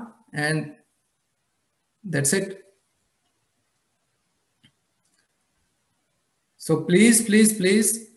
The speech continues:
any of you who don't have enough insurance, so again, you, you have to look at your personal situation. It's again depend person to person, how much assets you already have.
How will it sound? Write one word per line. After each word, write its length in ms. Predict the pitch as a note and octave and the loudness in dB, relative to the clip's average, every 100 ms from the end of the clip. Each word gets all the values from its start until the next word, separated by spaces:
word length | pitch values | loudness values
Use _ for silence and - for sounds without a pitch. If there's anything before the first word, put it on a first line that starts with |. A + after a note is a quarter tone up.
| _ _ _ _ _ - | _ _ _ _ _ -10
any 260 | D3+ E3+ F#3+ | -2 -2 0
of 240 | G3 F#3+ | -2 -2
you 180 | F3+ G#3 | -2 -2
who 180 | F3+ E3+ | -2 -2
don't 340 | E3 F3+ F3 | -4 -4 -4
have 400 | E3+ E3+ F3+ F3 | -2 0 0 -4
enough 300 | D#3 E3 E3 | -4 -4 -4
insurance, 480 | D3 C#3+ D#3 E3+ G3+ | -4 -2 -4 -4 -2
so 100 | E3 | -2
again, 340 | D3+ F#3+ D#3 | 0 0 -2
you, 280 | D3 D#3+ E3 | -2 -2 0
you 160 | D#3+ D#3+ | 0 0
have 100 | E3 | 0
to 80 | F#3+ | 0
look 220 | F#3+ G3 | 0 0
at 120 | G3+ | 0
your 140 | G#3 | -2
personal 340 | F#3+ E3 - F3+ | -2 -2 0 -2
situation. 600 | F3 D3+ D3 C#3+ D#3+ E3+ | -2 -2 -4 -2 -2 -2
It's 180 | - D3 | -2 -2
again 260 | C#3 E3 | -2 -4
depend 360 | D#3+ C#3+ D#3 D3+ | -4 -4 -6 -6
person 320 | C3+ D3 C#3+ | -4 -4 -4
to 80 | D#3 | -4
person, 380 | C3+ B2+ C#3+ C3+ | -4 -2 -2 0
how 180 | C#3 | 0
much 240 | C#3+ D#3 D#3 | 0 -2 0
assets 400 | C3+ D3+ D3 D#3 | 0 0 0 2
you 100 | C#3+ | 0
already 380 | C3+ D3 C#3+ C#3 | 0 -2 0 0
have. 420 | C3 C3 C3+ | 0 0 -2